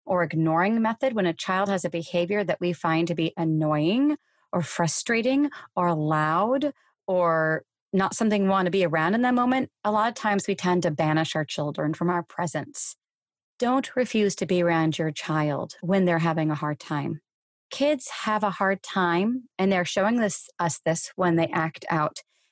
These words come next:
And those are the moments when children need their parent support more than ever. So to banish a child from your presence is sending a very wounding message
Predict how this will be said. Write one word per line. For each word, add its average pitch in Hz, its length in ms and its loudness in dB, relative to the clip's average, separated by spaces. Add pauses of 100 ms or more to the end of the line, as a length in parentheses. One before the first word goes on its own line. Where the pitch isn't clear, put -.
And 220 240 2
those 269 280 2
are 339 80 2
the 320 100 2
moments 214 420 2
when 175 300 2
children 202 480 0
need 175 240 2
their 165 140 -2
parent 254 360 -2
support 226 520 -4 (400)
more 247 340 2
than 262 240 0 (160)
ever. 208 540 0 (360)
So - 140 -4
to 240 180 -2
banish 233 400 0
a 294 60 2
child 214 460 -2
from 190 140 4
your 165 100 2
presence 226 760 0
is 202 160 0
sending 214 760 2 (120)
a 190 120 2
very 240 340 2
wounding 185 560 2
message 254 560 -2